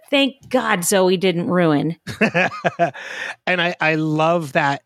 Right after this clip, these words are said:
Speaker 2: like, they cut to Hurley and Hurley has a huge smile on his face. I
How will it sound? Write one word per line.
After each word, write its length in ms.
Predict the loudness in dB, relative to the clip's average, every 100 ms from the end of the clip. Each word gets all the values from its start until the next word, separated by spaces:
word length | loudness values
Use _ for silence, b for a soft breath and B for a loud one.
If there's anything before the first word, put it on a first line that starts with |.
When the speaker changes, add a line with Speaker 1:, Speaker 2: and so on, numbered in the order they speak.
| -4
Speaker 2:
like, 340 | 0 0 -4
they 380 | -4 0 2 0
cut 360 | -2 -2 -2 -4
to 140 | -8
Hurley 580 | -2 2 4 2 2 -2
and 120 | -6 -4
Hurley 400 | 2 2 2 0
has 300 | 2 2 0
a 40 |
huge 340 | 0 0 0 -2
smile 340 | 0 2 2
on 120 | 2
his 160 | -2 -2
face. 400 | -2 0 -2 -6
I 380 | -14 -18 -18